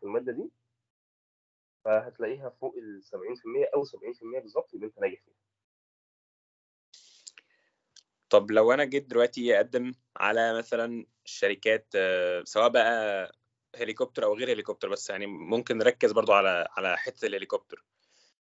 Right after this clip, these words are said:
Speaker 2: حضرتك قُلت مثلا في السي في المفروض يبقى كان،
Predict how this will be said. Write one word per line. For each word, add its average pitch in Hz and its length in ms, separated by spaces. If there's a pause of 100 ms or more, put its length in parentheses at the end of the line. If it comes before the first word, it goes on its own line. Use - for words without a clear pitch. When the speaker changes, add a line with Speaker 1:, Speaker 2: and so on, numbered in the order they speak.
(160)
Speaker 2:
حضرتك 117 260
قُلت 127 180
مثلا 131 300
في - 80
السي 107 280
في 135 300
المفروض 127 400
يبقى 120 180
كان، 113 200